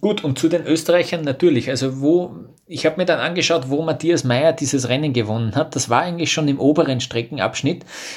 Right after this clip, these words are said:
Äh, einerseits in dieser Gleitpassage mit der einen langgezogenen Linkskurve und dann in diesem Super-G-ähnlichen Teil eigentlich. Ähm, Anfahrt zur Traverse, dort war er, dort war er eigentlich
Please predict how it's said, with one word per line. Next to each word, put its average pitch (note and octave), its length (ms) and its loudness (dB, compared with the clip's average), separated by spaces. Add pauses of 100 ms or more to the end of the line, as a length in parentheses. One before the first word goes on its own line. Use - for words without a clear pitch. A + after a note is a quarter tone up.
Äh, B2+ 360 2
einerseits D#3+ 500 0
in D3+ 120 -4
dieser C#3 220 0
Gleitpassage D3+ 840 2
mit C#3 220 0
der C3+ 100 0
einen C#3 220 -4
langgezogenen C3+ 760 0
Linkskurve D#3 560 2
und C#3 180 -2
dann C#3+ 200 2
in D#3+ 100 0
diesem D3+ 240 0
Super-G-ähnlichen B2+ 1300 0
Teil A#2 320 2
eigentlich. A#2+ 540 0 (400)
Ähm, C3+ 480 2 (320)
Anfahrt D3 460 0
zur D#3+ 220 4
Traverse, B2+ 560 2
dort - 340 0
war D3 180 4
er, D3+ 360 4
dort D3 240 -2
war C#3 160 0
er D3 100 0
eigentlich C#3+ 540 -4